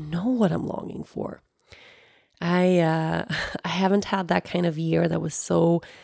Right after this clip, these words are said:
so polarizing, that was so on its edge, you know, so intensely one thing that it was very easy for me to,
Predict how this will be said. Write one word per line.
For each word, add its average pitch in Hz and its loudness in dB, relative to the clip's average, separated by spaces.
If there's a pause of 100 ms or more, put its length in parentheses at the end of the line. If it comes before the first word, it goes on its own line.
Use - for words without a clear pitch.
(800)
so 180 0
polarizing, 196 0
that 180 0
was 156 -2
so 175 2 (840)
on 175 2
its - 2 (100)
edge, 160 -2 (200)
you 180 -10
know, 190 -2
so - -2
intensely 175 0
one 156 0
thing 170 0
that 170 0
it - 0
was 156 0
very 160 -2
easy 156 -2
for 165 -4
me 156 2
to, 151 0